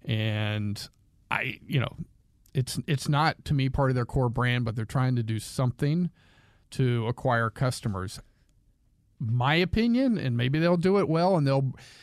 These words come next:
if, if they're gonna bring in new customers, then they have to bring the right ones in that they can then bring into the core of their brand, because if they bring 'em in,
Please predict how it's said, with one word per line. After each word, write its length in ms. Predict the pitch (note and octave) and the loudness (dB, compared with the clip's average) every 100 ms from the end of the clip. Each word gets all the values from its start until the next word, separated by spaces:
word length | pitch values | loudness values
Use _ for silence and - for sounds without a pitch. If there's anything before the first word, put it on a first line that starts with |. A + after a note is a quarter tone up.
| - - | -20 -6
if, 180 | D3 B2+ | -4 -2
if 180 | F#3+ D3+ | -4 -2
they're 120 | E3 | 0
gonna 180 | D#3+ D3 | 2 0
bring 280 | C#3+ G#3+ A#3 | 0 2 2
in 120 | G3 | 2
new 120 | F3+ | 0
customers, 580 | E3+ E3+ C#3 D3 A#2 G#2+ | 0 -2 0 -2 -2 0
then 120 | B2+ | -2
they 120 | A#2+ | -2
have 320 | A#2+ - E3 - | -2 -2 -2 -2
to 80 | |
bring 340 | E3 D3+ D3 D3 | -2 0 0 2
the 80 | B2 | 2
right 300 | A#2+ C#3+ - | 2 0 0
ones 300 | D3+ C#3+ - | -2 -2 -2
in 240 | C#3+ B2+ | -2 0
that 160 | A#2 A2 | 0 0
they 140 | A#2 | -4
can 280 | - A#2+ A2 | -2 -2 0
then 180 | A#2 A2 | -2 -2
bring 320 | G#2 B2 B2+ | -2 0 2
into 200 | B2+ A#2+ | 2 0
the 80 | A2 | -2
core 300 | - C3 B2 | -2 0 0
of 40 | |
their 120 | A2+ A2 | 0 -4
brand, 460 | G#2 A#2+ G#2+ G2+ | -2 -2 -2 -4
because 300 | G#2 B2 A#2 | -6 -4 -4
if 120 | A#2 | -4
they 100 | - | -4
bring 300 | A2+ B2+ D#3 F3+ | -4 0 2 2
'em 100 | D#3+ | 2
in, 380 | C#3+ C#3 C#3 | 2 2 0